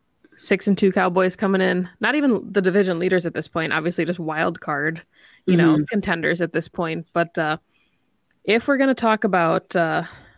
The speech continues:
Speaker 1: the Packers needing to get back into anything to have playoff potential, which I hate talking about with a three and six football team,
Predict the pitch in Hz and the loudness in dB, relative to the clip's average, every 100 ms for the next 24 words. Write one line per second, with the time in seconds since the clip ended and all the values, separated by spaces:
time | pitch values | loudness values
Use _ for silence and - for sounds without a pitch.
0 | _ 196 196 180 - 175 185 185 185 185 | _ -4 -2 -2 0 -2 -2 -2 -2 -2
1 | 180 - 180 165 160 160 _ _ _ _ | -6 -6 -6 -4 -6 -8 _ _ _ _
2 | _ _ - 196 185 180 185 185 180 165 | _ _ -4 -2 0 0 0 0 0 0
3 | 180 175 160 170 180 170 156 165 - - | -2 0 -2 -2 -2 0 -2 -4 -18 -20
4 | _ _ _ _ _ _ _ - 196 185 | _ _ _ _ _ _ _ -6 0 2
5 | 170 170 - 175 - 165 - 165 156 165 | 2 0 -4 -10 -6 -6 -4 -2 0 -2
6 | - - 170 175 180 170 165 165 160 156 | -4 -4 -2 -2 -2 -2 -4 -4 -2 0
7 | 180 180 175 175 165 - 175 - 170 160 | 0 0 -2 -2 -2 -2 -4 -4 -2 -4
8 | 170 156 160 | -4 -8 -8